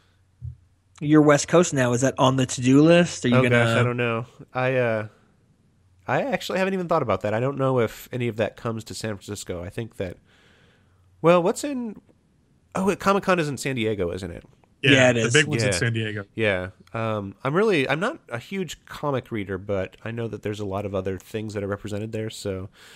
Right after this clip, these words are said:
Speaker 2: San Diego's still, like, a good eight hours away. So I'll
Speaker 1: Yeah,
Speaker 2: th-, I'll
Speaker 1: people
Speaker 2: think about
Speaker 1: forget
Speaker 2: that.
Speaker 1: how tall California is.
Speaker 2: It really is. Like, yeah, I
Speaker 3: But you're still significantly closer than you were in Fort Wayne.
Speaker 2: It's true. <laughs> That is true.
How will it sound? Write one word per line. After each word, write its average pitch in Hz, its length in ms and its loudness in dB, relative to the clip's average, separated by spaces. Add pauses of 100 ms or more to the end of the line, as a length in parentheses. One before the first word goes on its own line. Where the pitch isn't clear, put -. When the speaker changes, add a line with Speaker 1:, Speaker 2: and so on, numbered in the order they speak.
(280)
Speaker 2:
San 175 220 0
Diego's 143 320 2
still, 120 260 -4
like, 95 220 -6
a - 20 -16
good 95 360 -8 (680)
eight 101 120 -8
hours 90 280 -6
away. 90 320 -12
So 87 380 -14 (600)
I'll 175 80 8
Speaker 1:
Yeah, 165 80 10
Speaker 2:
th-, - 100 0
I'll - 80 10
Speaker 1:
people - 60 6
Speaker 2:
think 330 160 6
about 175 140 6
Speaker 1:
forget 104 220 6
Speaker 2:
that. - 60 2
Speaker 1:
how 151 120 6
tall 131 360 2
California 113 680 -4
is. 147 80 -2
Speaker 2:
It 190 100 6
really 208 320 4
is. 113 320 -2
Like, 117 400 -4
yeah, 113 280 -2 (140)
I 131 380 0
Speaker 3:
But 127 180 -2
you're 170 100 2
still - 180 2
significantly 147 520 -2
closer 131 300 2
than 117 160 2
you 110 100 0
were 113 160 2
in 104 100 -2
Fort - 280 -8
Wayne. 107 460 -2 (180)
Speaker 2:
It's - 160 -4
true. 160 300 4
<laughs> 120 140 -2
That 165 420 2
is 156 160 -6
true. 104 320 -8